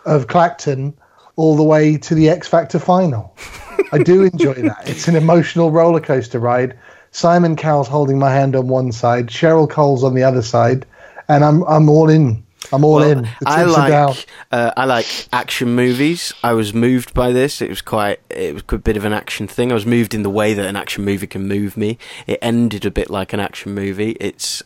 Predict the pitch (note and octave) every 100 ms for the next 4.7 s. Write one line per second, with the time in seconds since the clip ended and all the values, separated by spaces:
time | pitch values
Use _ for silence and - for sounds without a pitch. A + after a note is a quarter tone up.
0 | - G2 F#2+ F#2+ F#2 - - - - -
1 | - A#2 - B2+ G#2 A2+ G2+ - A2 G#2+
2 | A2 A2+ A2 - A2 G#2 G2 G#2+ G2 F#2
3 | G#2+ A#2 G#2+ G2+ G#2 G#2 - G2+ - G2+
4 | - - - G2+ F#2+ F#2+